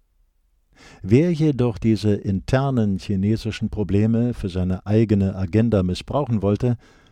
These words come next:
das wusste Zhao Ziyang sehr genau. Das Memorandum der Unterredung mit Bush Senior vermerkt,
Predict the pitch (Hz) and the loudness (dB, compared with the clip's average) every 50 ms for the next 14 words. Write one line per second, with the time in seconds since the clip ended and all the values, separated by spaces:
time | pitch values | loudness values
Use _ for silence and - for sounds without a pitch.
0 | _ _ _ _ - - 80 - - - - 98 98 - - - 104 87 - 104 | _ _ _ _ -8 -8 -8 -8 -8 -8 -6 -6 -6 -6 -4 -6 -4 -4 -2 -2
1 | 92 92 - - - 98 87 85 87 92 78 87 90 80 90 92 113 127 113 78 | -2 -2 -4 -4 -4 -2 -2 -2 -2 -4 -4 -4 -4 -4 -2 -2 -2 -2 -2 -4
2 | - _ _ _ _ _ _ _ _ _ _ _ _ _ _ _ _ _ _ _ | -6 _ _ _ _ _ _ _ _ _ _ _ _ _ _ _ _ _ _ _
3 | _ _ _ _ - - - - - 120 117 110 - 120 120 117 123 113 - 131 | _ _ _ _ -20 -20 -10 -2 2 2 2 2 4 4 4 4 4 2 0 0
4 | 151 156 147 147 143 143 131 127 117 117 113 104 113 107 98 117 120 123 117 110 | 0 0 0 -2 -2 0 0 0 0 0 0 0 0 2 2 4 2 2 2 0
5 | 104 101 101 98 95 - - 101 98 - - 101 107 113 117 107 101 95 - - | 0 0 -2 -2 -4 -4 -4 -6 -6 -4 -2 0 0 0 0 0 -2 -4 -4 -2
6 | 104 98 101 107 117 120 - - - | -2 0 0 0 0 -2 -6 -10 -16